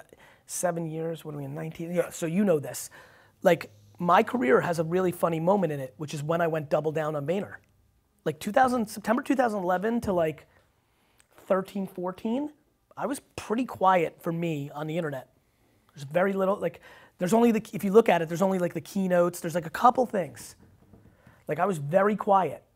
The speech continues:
And then when I came back, I was more self-aware, and what did I start? The Ask Gary Vee show. I mean, I, I,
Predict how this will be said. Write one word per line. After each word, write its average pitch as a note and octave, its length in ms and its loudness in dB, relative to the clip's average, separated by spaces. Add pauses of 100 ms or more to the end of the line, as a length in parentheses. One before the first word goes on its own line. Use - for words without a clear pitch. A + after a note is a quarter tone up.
(200)
And E3+ 120 -6
then G#3+ 80 0
when B3 80 0
I A3+ 60 0
came G3+ 380 -6
back, F3+ 460 -4 (800)
I E3+ 80 0
was D#3+ 220 -4
more F#3+ 180 -2
self-aware, F#3+ 720 -2
and D#3 180 -8
what E3 80 -2
did E3 80 -4
I F3 80 0
start? A3 460 -2
The D#3 120 -4
Ask C#3+ 200 -12
Gary D#3+ 180 -4
Vee A3+ 160 -8
show. B2+ 240 -12 (1000)
I G3 80 -6
mean, G3 120 -4 (140)
I, - 120 4 (600)
I, A#3+ 200 8